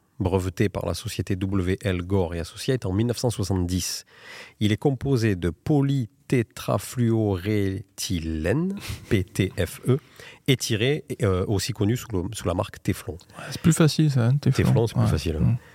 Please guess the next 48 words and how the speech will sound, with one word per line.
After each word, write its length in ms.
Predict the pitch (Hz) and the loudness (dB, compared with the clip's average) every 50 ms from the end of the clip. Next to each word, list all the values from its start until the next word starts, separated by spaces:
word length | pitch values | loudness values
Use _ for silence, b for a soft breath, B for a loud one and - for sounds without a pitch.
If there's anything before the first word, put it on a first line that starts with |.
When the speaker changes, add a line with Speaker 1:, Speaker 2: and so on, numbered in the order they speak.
| B B B B B B B | B B B B B B B
Speaker 1:
Euh, 340 | 92 82 82 85 82 82 | 4 4 4 4 4 2
les 160 | 85 87 107 113 | 4 4 2 2
gaz 220 | 123 151 147 117 | 2 2 2 2
étant 220 | 113 - 110 107 | 2 0 0 0
constitués 500 | 98 - 107 95 - - 107 - 117 110 | 0 0 0 0 0 -4 -2 2 2 2
de 60 | 101 101 | 4 4
molécules 500 | 101 104 101 101 95 - - 117 98 90 | 2 2 2 0 0 0 0 -2 -2 -2
fortement 500 | - - - 123 - - - 120 113 107 | -2 -2 -2 -2 -2 -2 -2 0 2 0
distantes 460 | 101 98 98 - - - 117 95 - | 0 -2 -4 -4 -2 -2 -2 -2 0
les 240 | 107 98 92 87 98 | 0 0 0 0 0
unes 160 | 95 90 87 | -2 -2 -2
des 160 | 87 85 95 | -2 -2 -2
autres, 220 | 131 131 - - | -2 -2 -2 -2
la 80 | 107 98 | 0 0
vapeur 360 | 90 101 95 - - 95 98 | 0 0 -2 0 -2 -2 -2
d'eau 280 | 98 95 113 107 101 92 _ _ - | 0 0 0 -2 -2 -4 _ _ -8
dont 180 | - - 82 80 - | -6 -4 -4 -2 -2
est 80 | 85 | -4
faite 200 | 82 - - - | -2 -2 -2 -2
la 80 | 101 98 | -2 -2
transpiration 680 | - - 98 92 - - 104 85 82 - - - 127 123 | -2 -2 -2 -2 -2 -2 -4 -4 -4 -4 -2 0 0 0
n'a 100 | 117 104 | 0 0
donc 260 | 95 104 95 82 - | 0 0 0 -2 -2
aucun 300 | - 131 113 - - 123 | 0 0 0 2 2 2
mal 160 | 113 113 110 98 | 4 4 2 0
à 40 | 90 | -2
traverser 380 | - - 98 92 - - - | -2 -4 -6 -4 -4 -2 -4
le 100 | 98 87 | -4 -4
tissu, 380 | - - 104 92 - - 127 - b b b b b b b b b | -2 -2 -2 -2 -2 -2 -4 -6 b b b b b b b b b
sauf 400 | - - - 135 120 107 - - | -8 -4 0 0 0 0 0 0
lorsque 360 | 110 107 90 - - - - | 0 0 0 -2 -2 -4 -4
cette 260 | - - - - - | -4 -6 -8 -10 -6
transpiration 760 | - - 101 90 - - 120 110 90 80 - - 120 101 101 | -2 0 0 0 -2 -2 -2 -2 -2 -2 -2 -2 -2 -2 0
est 100 | 101 85 - | -2 -2 0
tellement 240 | 104 95 95 98 | 0 0 0 0
importante 460 | 95 92 85 - - - - 127 127 - | 0 -2 -4 -6 -6 -4 -4 -4 -2 -2
que 100 | - 107 | -2 -2
se 140 | - - | -2 -2
produit 360 | 95 - - 107 101 107 120 135 | -2 -2 -2 -2 0 0 0 2
une 200 | 131 117 104 95 | 2 2 0 0
condensation. 720 | - 107 101 101 101 104 104 98 - 92 - - - 78 73 B B B B B B B B B B B | 0 0 0 2 2 0 0 -2 -4 -6 -6 -6 -8 -10 -12 B B B B B B B B B B B
Et 80 | - 90 | -2 -2
à 60 | 85 | -2
titre 220 | - - 92 - | -2 -4 -6 -6
informatif, 480 | 90 - 95 92 87 85 - - 139 - | -4 -2 -2 0 0 0 0 0 -2 0
son 200 | - - 113 104 | 0 0 2 2
indice 520 | 101 101 104 101 104 104 92 - - - | 2 2 2 2 0 0 -2 -2 -4 -4
Schmerber 580 | 90 - - - 113 104 92 95 95 110 123 | -4 -4 -2 0 0 0 0 0 0 -2 -2